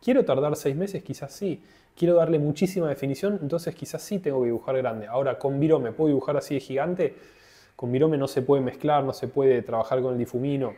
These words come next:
Yo trabajaría más chico. Con óleo, ¿puedo trabajar grande, chico? Quizás con óleo chico es una tortura. Bueno, todas estas son cosas que hay que tener en cuenta. La referencia. Cuando estamos empezando a dibujar, cualquier foto que cumpla un estándar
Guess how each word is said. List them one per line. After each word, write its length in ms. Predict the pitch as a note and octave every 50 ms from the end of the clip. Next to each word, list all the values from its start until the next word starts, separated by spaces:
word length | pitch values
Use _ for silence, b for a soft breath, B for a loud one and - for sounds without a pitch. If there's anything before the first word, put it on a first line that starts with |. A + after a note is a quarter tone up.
| - -
Yo 220 | - - - C3+
trabajaría 460 | C3+ C#3 C3 A#2+ - - A#2+ B2 B2 A#2+
más 140 | A#2 -
chico. 340 | - - D#3 C3+ - A#2+ - b b b b b b -
Con 220 | - - D3+ D#3+
óleo, 420 | E3 D#3+ D3 B2+ A#2+ A#2 A2 G2+ - - - - -
¿puedo 160 | D3+ D3 C#3
trabajar 420 | C3+ B2+ A#2 A2 - - B2 A#2+
grande, 480 | B2+ C3+ D3 D3 D3 C#3+ C#3 B2+ A#2+ A#2+
chico? 540 | - - D#3 D3+ C#3+ - C#3+ C3 B2 - B B B B B B B
Quizás 300 | - - - - E3+ -
con 180 | - D#3 B2+ C3
óleo 260 | D#3+ F3+ E3 C#3 A#2
chico 460 | - - - E3 E3 E3 F3 D#3 B2
es 280 | A#2 - - - - - -
una 180 | C#3+ C3+ B2+
tortura. 540 | B2 B2 A#2 B2+ E3 E3+ D#3 B2+ G#2 - - B B B B B B -
Bueno, 200 | C#3 B2 A#2 - - _
todas 240 | - G#3 G#3+ G#3 F#3+
estas 220 | F3+ - E3+ D#3
son 180 | - - C#3 C#3
cosas 280 | C#3+ D#3+ D#3+ D#3 - -
que 120 | - D3
hay 140 | D3 D3 C#3
que 80 | C3
tener 240 | G#2 A#2 A2 A2 G#2+
en 100 | G#2+ G#2
cuenta. 440 | - G#2+ G#2 G2 F#2+ - - - - _ -
La 140 | A#2 A2+
referencia. 920 | A#2 - C#3 - - - C#3+ C3+ D3 C3+ A#2+ A2 - - - G#2+ G2 - - -
Cuando 200 | - D#3 D#3 E3
estamos 320 | D#3+ E3 B3 B3+ C4+ - -
empezando 580 | D3 A#2+ A2 - A#2+ - - D#3 E3 F3 E3 C#3+
a 20 |
dibujar, 380 | B2 A2+ A2 - - F#3 G#3 F#3+
cualquier 400 | - C3+ C3 C3+ - G#3 G#3 G3+
foto 340 | - F#3 F#3 F#3 F3+ D3 C3
que 80 | A#2+
cumpla 260 | C#3 C#3+ D#3 D3+ D3
un 120 | C#3 B2+ A#2
estándar 640 | - - C#3+ C#3+ D#3 D#3 D3 B2+ A2+ G#2+ - -